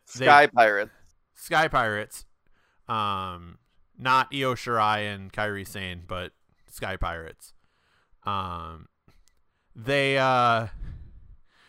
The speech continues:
Speaker 2: they also kidnap these schoolgirls, and I love the fact that the schoolgirls are just trash-talking the pirates the entire time.
Speaker 1: Oh, that was the be-,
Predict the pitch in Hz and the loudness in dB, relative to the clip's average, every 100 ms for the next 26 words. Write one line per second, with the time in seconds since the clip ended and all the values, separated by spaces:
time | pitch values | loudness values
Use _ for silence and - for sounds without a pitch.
0 | _ 139 139 147 147 147 - 160 151 156 | _ -2 2 2 2 -2 0 -2 0 2
1 | 151 156 139 - - 151 143 127 120 117 | 2 0 -2 -4 -6 0 2 2 2 2
2 | 113 107 - - - 143 156 156 160 196 | 2 0 -8 -18 -4 0 2 4 4 4
3 | 226 180 165 - 175 165 143 - - 135 | 2 4 2 2 -2 -2 -4 -4 -8 -4
4 | 135 139 160 165 - 156 135 117 131 120 | -2 0 2 2 2 0 -2 2 0 0
5 | - - - - 123 120 - - 139 139 | -6 -12 -4 0 2 2 -2 2 4 4
6 | - 147 147 151 - _ _ 127 - 113 | 0 -4 -4 -8 -12 _ _ -2 0 2
7 | 113 123 127 - 131 120 107 - 107 110 | 2 0 -2 -8 -6 -4 -4 -4 -2 -2
8 | 107 113 117 98 104 123 147 139 _ _ | -2 -4 -2 0 0 -2 -6 -12 _ _
9 | _ _ _ _ _ _ _ _ _ _ | _ _ _ _ _ _ _ _ _ _
10 | _ - 196 151 190 202 180 175 | _ 0 0 6 6 6 0 2